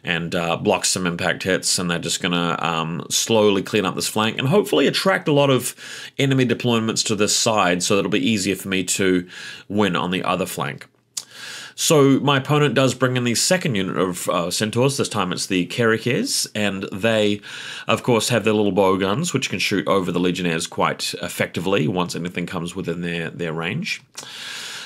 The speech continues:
So, um, as planned, here come the Crimson Tower Knights. I decided not to go, uh, opposite the Centaurs because,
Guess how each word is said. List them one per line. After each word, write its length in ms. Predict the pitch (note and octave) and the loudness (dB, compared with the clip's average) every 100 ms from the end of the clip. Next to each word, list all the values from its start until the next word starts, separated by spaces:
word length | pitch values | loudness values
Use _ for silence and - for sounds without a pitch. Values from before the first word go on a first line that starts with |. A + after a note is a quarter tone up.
| - | -4
So, 540 | - F#3+ F3 E3+ D3+ | 2 6 6 8 6
um, 220 | D3+ D3+ C3 | 4 2 2
as 320 | D#3 E3+ - | 2 2 0
planned, 420 | D#3+ D#3+ D#3+ C#3+ | 0 2 2 2
here 180 | D#3 E3 | 2 2
come 300 | D#3+ D3 C#3+ | 2 0 2
the 160 | C#3 | 2
Crimson 420 | B2 D3 C#3+ C#3 C3 | 2 0 0 0 0
Tower 300 | C3+ C3 C3+ | 2 2 4
Knights. 300 | C3 B2 C3+ | 2 2 0
I 60 | |
decided 400 | C3 - C#3+ A#2 | 2 2 2 2
not 260 | A#2+ B2+ - | 2 2 0
to 60 | |
go, 400 | A2 A2+ G#2+ G2+ | 2 4 6 4
uh, 420 | - G2+ G2+ G2+ - | 4 4 4 2 2
opposite 440 | F#2+ - - G#2+ | -2 -2 -2 0
the 100 | G2+ | 0
Centaurs 560 | - G#2+ G2+ G#2 G2+ F#2+ | 2 0 2 2 2 0
because, 520 | G2 A2 G2 F2 | -2 0 2 2